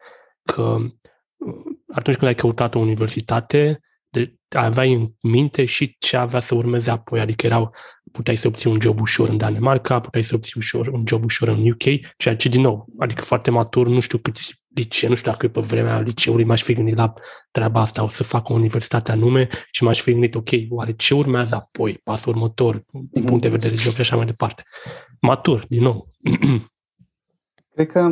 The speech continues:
Speaker 2: motivul pentru că am av-, am fost foarte norocos, sincer să fiu. Um, am avut niște oameni apropiați mie care m-au ghidat, să zic așa, au avut experiență de viață și mi-au zis să văd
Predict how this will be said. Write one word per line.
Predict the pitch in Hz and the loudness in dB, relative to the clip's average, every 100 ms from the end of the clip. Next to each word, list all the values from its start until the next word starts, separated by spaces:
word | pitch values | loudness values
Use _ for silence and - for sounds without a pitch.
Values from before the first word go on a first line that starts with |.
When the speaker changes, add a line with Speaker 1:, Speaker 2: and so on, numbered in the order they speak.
| 143 | 2
Speaker 2:
motivul | 147 143 151 147 151 | 0 2 2 2 0
pentru | 147 143 123 | -2 -6 -6
că | - - - - | -12 -18 -20 -6
am | 127 | 0
av-, | 139 139 147 | 2 2 -2
am | 131 | 0
fost | 160 | 0
foarte | - 165 160 | 0 0 2
norocos, | 139 127 139 131 | 2 2 -2 -2
sincer | 123 123 | -2 -2
să | 117 107 | -2 -4
fiu. | - 120 127 - | 0 0 0 -4
Um, | - 120 113 113 110 107 | -2 0 2 2 0 -2
am | 110 120 | 0 0
avut | 117 127 | 0 -2
niște | 127 123 - | -2 -2 -2
oameni | 117 117 113 110 107 107 | 0 2 4 2 0 -4
apropiați | - 120 - 117 120 110 117 - | -4 -4 -4 -2 2 2 2 -2
mie | 117 120 | -2 -2
care | 120 110 107 107 107 _ | 0 0 2 0 -2 _
m-au | - 113 110 | -4 0 0
ghidat, | 107 107 113 104 | 0 0 0 0
să | - | -4
zic | 98 95 | -6 -4
așa, | 104 | -4
au | |
avut | 104 117 | -4 -6
experiență | 120 113 110 113 | -2 0 0 -2
de | 110 | 0
viață | 107 104 - 123 | 0 0 -2 -6
și | 123 120 113 113 113 117 | 0 2 4 2 0 0
mi-au | 120 113 | 2 2
zis | 113 123 | 0 0
să | 123 | 2
văd | 120 120 113 110 | 2 2 2 -2